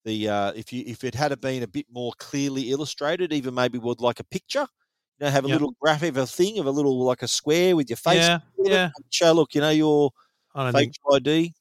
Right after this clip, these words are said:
Speaker 2: I don't think
Speaker 1: They
Speaker 2: Choice would
Speaker 1: used to
Speaker 2: ever be happy.
Speaker 1: Don't they use this in airports too? Isn't facial I D done in
Speaker 2: Oh,
Speaker 1: airports?
Speaker 2: mate,
Speaker 1: Isn't it,
Speaker 2: absolutely.
Speaker 1: isn't it done across the world? Like, you gotta do your biometric scan at the airport when you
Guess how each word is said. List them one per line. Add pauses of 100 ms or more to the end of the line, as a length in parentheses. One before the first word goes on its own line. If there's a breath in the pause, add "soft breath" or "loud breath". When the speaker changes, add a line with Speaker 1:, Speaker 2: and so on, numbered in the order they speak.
(160)
Speaker 2:
I
don't
think
Speaker 1:
They
Speaker 2:
Choice
would
Speaker 1:
used
to
Speaker 2:
ever
be
happy.
Speaker 1:
Don't
they
use
this
in
airports
too?
Isn't
facial
I
D
done
in
Speaker 2:
Oh,
Speaker 1:
airports?
Speaker 2:
mate,
Speaker 1:
Isn't
it,
Speaker 2:
absolutely.
Speaker 1:
isn't
it
done
across
the
world?
Like,
you
gotta
do
your
biometric
scan
at
the
airport
when
you